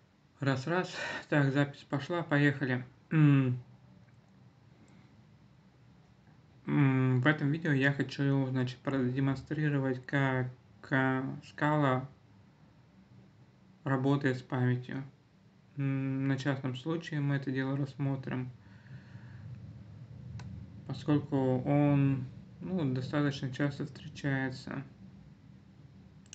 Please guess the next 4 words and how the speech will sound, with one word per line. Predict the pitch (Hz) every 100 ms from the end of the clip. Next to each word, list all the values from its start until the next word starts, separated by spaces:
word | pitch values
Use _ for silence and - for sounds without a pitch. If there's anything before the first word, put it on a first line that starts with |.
| -
То | -
есть | 139 139
рассмотрим | 143 - 151 160 143 139 143 -
стоимость | - - 156 151 143 135 131 - -